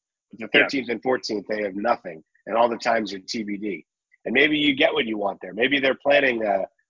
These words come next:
Speaker 1: you know, a, a, a, you know, just a roundabout
Speaker 2: Mm-hmm.
Speaker 1: kind of March Madness style if there are games that actually mean something, and there probably will be for seeding
Speaker 2: Yeah.
Speaker 1: purposes, you know, down the line. Um,
Speaker 2: Yeah.
Speaker 1: so,
Speaker 2: I mean,
Speaker 1: so
Speaker 2: last
Speaker 1: maybe
Speaker 2: year I
Speaker 1: the
Speaker 2: agree
Speaker 1: N B A
Speaker 2: with
Speaker 1: is planning.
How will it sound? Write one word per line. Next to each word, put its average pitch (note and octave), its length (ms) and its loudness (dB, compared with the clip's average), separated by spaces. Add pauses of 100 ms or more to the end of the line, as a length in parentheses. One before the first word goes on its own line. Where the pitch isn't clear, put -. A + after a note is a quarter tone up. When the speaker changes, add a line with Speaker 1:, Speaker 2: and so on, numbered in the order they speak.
(160)
Speaker 1:
you A2+ 80 -2
know, G2 200 2
a, F#2+ 80 0
a, G#2+ 360 -6
a, - 20 -8 (220)
you A#2 100 -2
know, G2 140 -2
just - 260 -12
a G#2 60 -8
roundabout G#2+ 480 0
Speaker 2:
Mm-hmm. - 120 -6
Speaker 1:
kind G#2+ 120 -2
of G2+ 60 -4
March A2 280 0
Madness G#2+ 340 -4
style A2 420 -4 (320)
if A#2 160 -2
there A2 160 4
are G#2 60 0
games A#2 360 0
that G#2+ 100 -2
actually G#2 400 -4
mean A#2+ 180 0
something, A2 380 -6
and B2 80 -2
there D3 160 0
probably A3 260 4
will D3+ 200 0
be G#2 200 -6 (320)
for B2 80 -2
seeding B2+ 380 0
Speaker 2:
Yeah. G#2+ 80 4
Speaker 1:
purposes, G2 520 -6 (420)
you A2+ 140 -2
know, G#2 140 0
down G2+ 300 -4
the G2 60 0
line. F#2 300 -4 (540)
Um, F#2+ 300 2
Speaker 2:
Yeah. G2+ 160 4 (180)
Speaker 1:
so, A#2+ 180 -6
Speaker 2:
I B2+ 40 0
mean, D3+ 140 0
Speaker 1:
so C3+ 60 6
Speaker 2:
last C#3 80 8
Speaker 1:
maybe F#3 140 6
Speaker 2:
year D#3+ 60 6
I - 40 4
Speaker 1:
the D#3+ 60 4
Speaker 2:
agree C#3 120 6
Speaker 1:
N - 40 2
B D#3 60 4
A - 20 4
Speaker 2:
with - 20 4
Speaker 1:
is D3 100 0
planning. E3 340 4